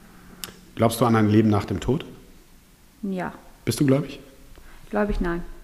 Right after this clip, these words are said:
Speaker 1: Okay. Also du musst
Speaker 2: Also
Speaker 1: jetzt
Speaker 2: ich
Speaker 1: nicht,
Speaker 2: glaub
Speaker 1: nicht
Speaker 2: an
Speaker 1: an,
Speaker 2: irgendwas.
Speaker 1: an, ja, das meine ich ja. Du musst
Speaker 2: Also
Speaker 1: ja nicht,
Speaker 2: ich
Speaker 1: ob
Speaker 2: muss jetzt
Speaker 1: Gott,
Speaker 2: nicht,
Speaker 1: Allah
Speaker 2: nee.
Speaker 1: oder wie auch immer heißt.
Speaker 2: Ich glaub an irgendwas, dass, dass jeder so eine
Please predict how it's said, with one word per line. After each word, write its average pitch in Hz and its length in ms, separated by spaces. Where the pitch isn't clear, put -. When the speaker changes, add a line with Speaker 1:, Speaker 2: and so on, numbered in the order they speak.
Speaker 1:
Okay. - 260
Also 117 160
du 123 80
musst 143 140
Speaker 2:
Also 262 100
Speaker 1:
jetzt 131 140
Speaker 2:
ich - 40
Speaker 1:
nicht, 143 80
Speaker 2:
glaub 262 120
Speaker 1:
nicht 311 120
Speaker 2:
an 302 140
Speaker 1:
an, - 40
Speaker 2:
irgendwas. 320 520
Speaker 1:
an, 120 80
ja, 147 140
das 120 220
meine 127 200
ich 95 60
ja. 110 60
Du 113 80
musst 131 120
Speaker 2:
Also 135 120
Speaker 1:
ja 247 60
nicht, 247 100
Speaker 2:
ich - 40
Speaker 1:
ob 131 60
Speaker 2:
muss 262 160
jetzt 247 100
Speaker 1:
Gott, 151 180
Speaker 2:
nicht, - 180
Speaker 1:
Allah 147 340
Speaker 2:
nee. 139 60
Speaker 1:
oder 131 140
wie 131 80
auch 123 140
immer 131 160
heißt. 143 360
Speaker 2:
Ich - 140
glaub 247 300
an 226 200
irgendwas, 226 460
dass, 214 340
dass 196 200
jeder 214 220
so 202 100
eine 196 320